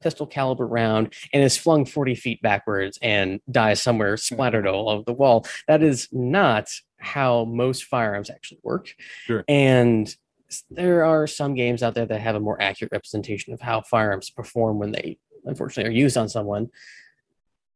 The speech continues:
Speaker 1: But we still have, like, this twenty percent of the information that is actually put down into raw data, biological and psychological understandings.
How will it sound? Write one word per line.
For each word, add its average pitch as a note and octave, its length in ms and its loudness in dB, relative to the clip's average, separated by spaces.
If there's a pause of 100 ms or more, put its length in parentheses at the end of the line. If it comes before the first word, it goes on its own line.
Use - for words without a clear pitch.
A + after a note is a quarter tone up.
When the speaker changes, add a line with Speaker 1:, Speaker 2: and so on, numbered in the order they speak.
(100)
Speaker 1:
But D#3+ 140 2
we F3 100 8
still F3+ 220 2
have, D3 520 2
like, B2 220 -2 (140)
this C#3 280 -8 (1400)
twenty G3+ 300 4
percent E3+ 460 2
of C3 220 4
the B2+ 140 2
information B2+ 920 -2
that A2+ 180 4
is G#2+ 100 2
actually G#2+ 560 -2 (1300)
put F3+ 120 6
down C#3+ 320 6
into A#2 460 0 (240)
raw C#3 180 8
data, A2 480 6 (800)
biological G#2+ 1000 0
and G2+ 280 -4
psychological A2 680 0
understandings. A2 680 2